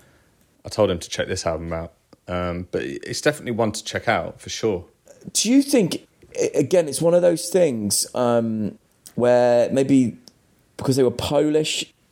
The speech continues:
Speaker 2: it, they didn't have, like, if they were, um, if this was a band, if this was a band from, say, Florida, it, you know, at that same s-, time as all the other kind of big bands that came from that, they would have been a, they would have been bigger.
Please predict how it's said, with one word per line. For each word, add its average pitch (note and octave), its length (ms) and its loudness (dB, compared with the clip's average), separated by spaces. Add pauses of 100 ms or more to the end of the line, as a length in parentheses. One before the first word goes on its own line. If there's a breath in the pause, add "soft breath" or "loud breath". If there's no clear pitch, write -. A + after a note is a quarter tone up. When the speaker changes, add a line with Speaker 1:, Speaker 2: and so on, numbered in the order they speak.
(520)
Speaker 2:
it, A#2 400 0
they C#3 220 0
didn't C3 240 0
have, C3 360 -2 (260)
like, C3 240 0
if C#3+ 120 0
they D#3+ 120 4
were, D3+ 120 2
um, C#3 220 -2
if B2 160 0
this D3 200 0
was C3 120 -2
a A#2+ 40 -2
band, A#2 580 -2 (120)
if A#2 100 0
this C3+ 280 -2
was A2+ 180 0
a A2+ 60 0
band A2+ 440 0
from, G#2+ 140 0
say, G#2+ 220 2
Florida, F#2+ 540 2 (880 soft breath)
it, G2+ 200 2 (220)
you A#2 120 4
know, G2+ 200 2
at G2 300 0
that G#2+ 200 0
same A2 280 0
s-, - 240 -8 (160)
time A2+ 380 2
as G#2 120 -4
all G#2+ 140 2
the G#2+ 140 4
other A2 220 2 (260)
kind G#2 160 0
of F#2 80 -2
big G2 180 0
bands G2 400 -2
that F2+ 360 2 (300)
came G2 220 0
from G2 140 2
that, F2 120 2
they G#2 80 4
would G#2+ 140 0
have G2+ 80 0
been A2 160 2
a, G2+ 120 2 (140)
they A2 100 2
would A2 140 0
have G2+ 100 -2
been G#2 300 0
bigger. A2 500 0